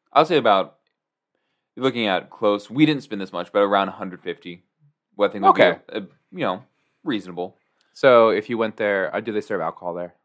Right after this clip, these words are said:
Speaker 1: Yes.
Speaker 2: Drink? Okay, so you could probably easily get away with spending a good hundred fifty, two hundred bucks.
Speaker 1: Oh, yeah.
Speaker 2: If you did
Speaker 1: Yeah.
Speaker 2: your apps,
Speaker 1: Like,
Speaker 2: your
Speaker 1: I just got,
Speaker 2: cocktails.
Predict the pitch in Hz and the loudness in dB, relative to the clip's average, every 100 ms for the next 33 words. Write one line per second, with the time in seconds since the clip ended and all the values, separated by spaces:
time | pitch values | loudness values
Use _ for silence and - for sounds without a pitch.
0 | - 85 95 85 - 92 80 78 92 104 | -12 -12 -12 -16 -8 -8 -8 -10 -8 -8
1 | 110 98 - 92 85 82 85 78 - 67 | -8 -12 -6 -6 -6 -12 -14 -16 -12 -10
2 | 62 60 - 71 73 78 76 - 80 73 | -10 -10 -14 -14 -16 -18 -16 -14 -14 -16
3 | 80 78 76 78 76 - 60 - - 127 | -18 -20 -20 -20 -16 -12 -12 -10 0 0
4 | 92 - 95 76 - - 90 85 - 85 | 0 -8 -10 -12 -18 -16 -12 -8 -6 -6
5 | - - - - 113 107 123 82 - 113 | -6 -10 -20 -6 0 4 4 2 2 2
6 | 104 73 _ | 2 0 _